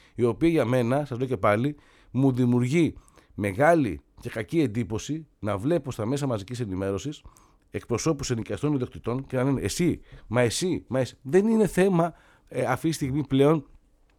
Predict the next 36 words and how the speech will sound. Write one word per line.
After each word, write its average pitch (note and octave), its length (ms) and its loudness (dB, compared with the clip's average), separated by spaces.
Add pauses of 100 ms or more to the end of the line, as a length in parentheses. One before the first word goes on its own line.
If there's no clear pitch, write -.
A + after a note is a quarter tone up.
(140)
επί C#3 240 -2
του D3 140 0
προσωπικού. B2 680 0 (320)
Δεν A2+ 180 0
είναι F#3+ 220 2
θέμα E3 400 2
που D#3+ 120 -2
μπορεί C3+ 200 2
να F3+ 60 2
το D#3 120 4
λύσει D3 540 2 (360)
αυτό A2+ 360 0
του, D3 240 2
της B2+ 180 -4
αύξησης D3 200 0
του C#3+ 60 -8
πληθωρισμού C3 380 0
στα C3+ 120 2
ενοίκια, B2 560 2 (260)
την A#2+ 200 0
αύξηση C#3 260 0
των B2+ 100 0
τιμών A#2+ 220 2
στα B2+ 120 0
ενοίκια, A#2+ 380 2
στις G#2 120 -4
τιμές B2 220 -2
πώλησης, B2 460 0 (380)
ο D3 200 4
ιδιοκτήτης. C#3+ 920 2 (320)
Δεν E3 220 2
υπάρχει F#3 500 0
καλός C3 640 2
ή A#2 100 -12
κακός B2+ 680 0
άνθρωπος, G#2 680 0